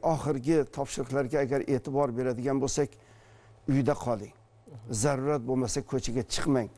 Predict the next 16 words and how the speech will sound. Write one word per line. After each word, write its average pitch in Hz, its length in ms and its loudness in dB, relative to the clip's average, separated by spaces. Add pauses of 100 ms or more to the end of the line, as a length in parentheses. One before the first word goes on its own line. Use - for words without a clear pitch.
(760)
Uch 180 220 4
kishidan 160 480 2 (300)
ortiq 151 440 0 (280)
to'planishga 147 600 0
yo'l 135 380 2
qo'ymang. 127 440 0 (520)
Faqat 156 300 -2
bunday 147 320 2
holatlarda 143 640 0
bir 135 240 0 (140)
oila 156 320 4
a'zolarini, 147 760 2 (680)
aytaylik, 143 480 0
son 165 280 0
jihatdan 139 440 -2
ko'proq 170 400 0